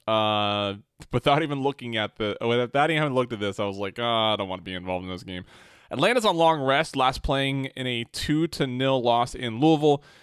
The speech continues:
on July seventeenth. Tulsa lost a match one nil, um, in Memphis, where they, uh, ruled possession and matched Memphis's X G,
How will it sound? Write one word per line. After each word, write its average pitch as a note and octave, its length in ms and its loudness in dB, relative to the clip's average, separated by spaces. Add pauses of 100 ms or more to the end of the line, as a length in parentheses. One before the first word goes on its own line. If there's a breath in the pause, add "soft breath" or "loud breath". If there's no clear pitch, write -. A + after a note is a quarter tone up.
(200 loud breath)
on A#2+ 180 -2
July A#2+ 320 2
seventeenth. D3+ 800 -4
Tulsa C#3+ 360 0
lost A#2+ 360 2
a C3 40 -6
match A#2+ 300 -4
one C3 480 -4
nil, B2+ 400 -2 (300)
um, G#2+ 640 -4 (140)
in A#2 520 -4
Memphis, C3 460 0
where B2 120 0
they, A2+ 300 -2 (460 soft breath)
uh, A2 240 2
ruled G#3+ 380 2
possession E3 580 2
and C3 420 -2
matched C#3+ 320 0
Memphis's C#3 540 -4
X C#3 240 -6
G, B2+ 580 -4